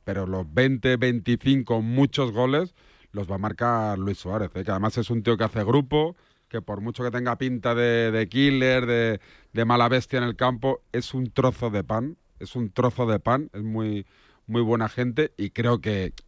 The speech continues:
este cambio de aires, de camiseta, de escudo,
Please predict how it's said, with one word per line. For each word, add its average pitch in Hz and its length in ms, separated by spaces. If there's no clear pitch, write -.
este 104 260
cambio 127 300
de 123 100
aires, 135 240
de 104 140
camiseta, 117 580
de 127 60
escudo, 147 580